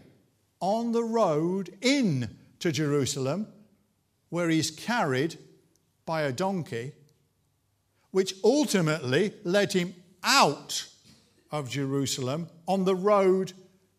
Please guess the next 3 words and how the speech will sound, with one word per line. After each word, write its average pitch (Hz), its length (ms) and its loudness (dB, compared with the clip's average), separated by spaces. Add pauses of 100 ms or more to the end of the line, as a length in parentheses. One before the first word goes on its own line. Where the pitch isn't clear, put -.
to - 140 -6
Calvary, 127 920 -4 (760)
carrying 185 800 -2